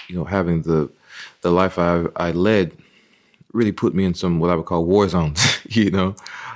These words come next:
Uh, a-, and not to put too, too fine of a point on it, but being, being a young kid anywhere is tough. Being a young black kid in the South is tough. Being a young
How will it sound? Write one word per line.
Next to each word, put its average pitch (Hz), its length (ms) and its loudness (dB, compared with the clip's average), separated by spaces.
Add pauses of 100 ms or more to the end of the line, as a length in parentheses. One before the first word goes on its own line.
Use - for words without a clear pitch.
Uh, 90 540 2
a-, 87 280 0
and 85 100 0
not 117 160 -2
to - 40 -12
put 95 140 -2
too, 95 180 -6 (120)
too - 120 -16
fine 98 220 0
of 90 60 2
a 80 80 2
point 110 320 -2
on 87 120 0
it, - 140 -6
but 78 340 -4 (680)
being, 131 280 2
being 123 140 2
a 98 100 2
young 95 220 0
kid 98 420 0
anywhere 85 440 2
is 69 100 -10
tough. 82 340 -4
Being 92 180 2
a 90 100 4
young 85 240 2
black 92 340 0
kid 85 280 0
in 80 100 0
the 78 80 0
South 90 420 -2
is 78 100 -14
tough. 76 360 -2
Being 87 240 0
a 82 40 0
young 82 460 0